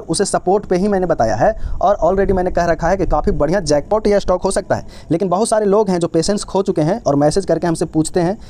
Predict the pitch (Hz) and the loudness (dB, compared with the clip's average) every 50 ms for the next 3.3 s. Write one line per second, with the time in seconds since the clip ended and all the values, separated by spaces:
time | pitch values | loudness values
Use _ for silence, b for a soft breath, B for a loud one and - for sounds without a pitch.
0 | B B - 160 190 185 165 - - 202 190 - 165 156 - 131 113 - 120 - | B B -2 0 0 0 0 0 0 0 2 2 0 2 2 0 0 2 0 2
1 | - - - - - 214 190 180 190 196 220 240 233 233 220 214 220 - - 247 | 0 0 0 0 0 0 2 2 2 2 0 0 0 2 2 2 0 0 -2 -2
2 | 247 - - 208 190 - 220 247 233 226 233 214 208 208 202 165 151 147 151 156 | 0 0 0 -2 0 0 0 0 2 0 0 0 0 0 0 0 2 4 4 4
3 | 175 170 170 170 165 | 4 2 2 0 -2